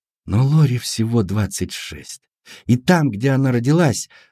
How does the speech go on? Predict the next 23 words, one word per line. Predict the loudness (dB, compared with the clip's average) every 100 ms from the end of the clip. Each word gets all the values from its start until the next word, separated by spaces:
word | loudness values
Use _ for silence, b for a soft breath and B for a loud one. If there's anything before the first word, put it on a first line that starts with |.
| -2
дракой | 2 4 2 0 -6 -4
никого | -2 2 2 4
не | 6
удивишь. | 6 4 2 0 -2 -8 _ _ _ _ _ 0
Единственное, | 2 4 4 2 0 -4 0 2
о | 2
чём | 2 2 2
думает | 4 4 2 -2 0
Лора, | 2 2 -2 -16 _ _ _ _
до | -4 -2
тех | -2 -4
пор, | -2 -2
пока | -2 -2 2
её | 4 6
муж | 6 2 2
занят | 2 2 0
ссорой | -4 -8 0 2 2 -2
с | -8 -4
Оскаром, | -2 -2 0 0 0 b b _ _ _ _ _ 0
он | 2 4 2
не | 0
пьёт. | -4 -6 -2 -4 -6 _ _ _ _ _ _ _ _ _ _ _ _ _ _ _
Оскар | 2 2 0 -4